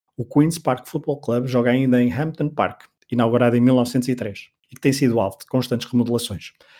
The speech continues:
Atualmente pode acolher cerca de cinquenta e dois mil espectadores, mas o recorde é apontado como quase cento e cinquenta mil pessoas, em mil novecentos e trinta e sete, num Escócia e Inglaterra,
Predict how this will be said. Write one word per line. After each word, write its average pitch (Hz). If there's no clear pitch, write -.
Atualmente 180
pode 190
acolher 180
cerca 170
de 151
cinquenta 165
e 151
dois 151
mil 147
espectadores, 131
mas 127
o 127
recorde 131
é 131
apontado 127
como 123
quase 147
cento 226
e -
cinquenta 165
mil 160
pessoas, 110
em 127
mil 139
novecentos 135
e 123
trinta 127
e -
sete, 113
num 127
Escócia 127
e -
Inglaterra, 117